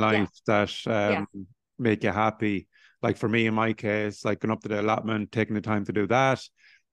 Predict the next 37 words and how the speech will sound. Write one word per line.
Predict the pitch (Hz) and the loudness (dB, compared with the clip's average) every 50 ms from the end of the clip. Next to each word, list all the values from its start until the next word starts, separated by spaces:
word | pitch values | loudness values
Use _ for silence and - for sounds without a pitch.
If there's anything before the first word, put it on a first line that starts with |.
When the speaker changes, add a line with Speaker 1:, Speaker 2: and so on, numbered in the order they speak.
| _ _ _ | _ _ _
Speaker 2:
you | - 139 | -10 -6
know, | 110 110 107 104 | -6 -4 -4 -4
s-, | 107 123 - - _ _ _ _ _ - | -6 -8 -12 -20 _ _ _ _ _ -18
spinning, | - - _ 143 127 117 113 110 110 117 101 | -18 -2 _ 4 4 6 6 4 2 2 0
spinning | - - - 147 127 120 117 113 | -6 2 2 4 4 6 4 4
a | 107 | 4
few | - 127 117 117 117 | 6 6 6 6 6
of | 107 | 4
my, | 110 113 113 110 110 110 107 | 4 2 2 4 2 2 2
uh, | 107 107 | 2 2
records | 107 113 113 113 - 123 120 120 120 120 120 120 107 90 - | 2 0 0 0 0 0 2 2 2 2 2 0 -2 -4 -8
and | 110 104 98 | -10 -10 -10
spending | - - 123 113 113 | -4 -4 -2 -2 -2
time | - 120 120 117 | -2 -2 -2 -2
with | 113 113 | -2 -4
my | 113 107 | -6 -6
kids | - - 120 117 120 120 107 98 - - | -4 -4 -4 -2 -2 -4 -6 -8 -12 -10
and, | 110 110 107 - | -8 -8 -6 -6
and | 107 107 98 | -6 -6 -2
stuff | - 123 107 - | -2 -2 0 0
like | 117 107 - | -2 0 2
that, | 123 117 113 107 - | 2 2 2 2 0
because, | 117 - - 117 117 110 98 - - _ - - - - - _ _ _ _ _ _ _ _ _ _ _ _ _ _ _ _ | -2 0 2 0 0 0 -2 -8 -16 _ -20 -20 -20 -20 -20 _ _ _ _ _ _ _ _ _ _ _ _ _ _ _ _
you | - 120 | -2 2
know, | 123 | 4
you | 123 117 117 120 | 6 6 6 6
can | - 131 135 139 143 135 131 131 135 - | 4 2 2 2 2 0 0 -2 -4 -6
as | 127 107 - | -6 -4 -2
well, | 127 127 120 113 | 0 0 2 0
like, | 110 110 - 127 | 0 -2 -4 -6
it, | 123 123 | -8 -6
it | 123 | -4
needs | 127 131 127 - - | -2 -2 -2 -4 -4
to | 104 | -2
be | 113 110 110 | 0 0 0
a | |
balance, | 107 117 117 117 113 107 104 98 - - - - | 0 0 0 0 -2 -4 -8 -10 -12 -14 -20 -20